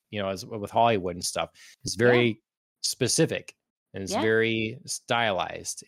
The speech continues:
Speaker 1: and, uh, yeah.
Speaker 2: Yeah, I
Speaker 1: Um,
Speaker 2: think you can kind of see that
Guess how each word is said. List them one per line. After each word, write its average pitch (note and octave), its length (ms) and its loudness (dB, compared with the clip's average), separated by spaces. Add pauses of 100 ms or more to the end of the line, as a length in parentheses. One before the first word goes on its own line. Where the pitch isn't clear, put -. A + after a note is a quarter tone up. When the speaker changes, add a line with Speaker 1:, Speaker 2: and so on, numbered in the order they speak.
Speaker 1:
and, E2 440 -12
uh, D2+ 300 -4 (480)
yeah. F2 240 -4 (560)
Speaker 2:
Yeah, B3+ 140 2
I G3+ 120 0
Speaker 1:
Um, - 0 -
Speaker 2:
think A#3 220 -8
you B3 100 -4
can A3 140 -2
kind G#3+ 220 -4
of F#3+ 100 -4
see G3+ 360 -2
that F3+ 400 0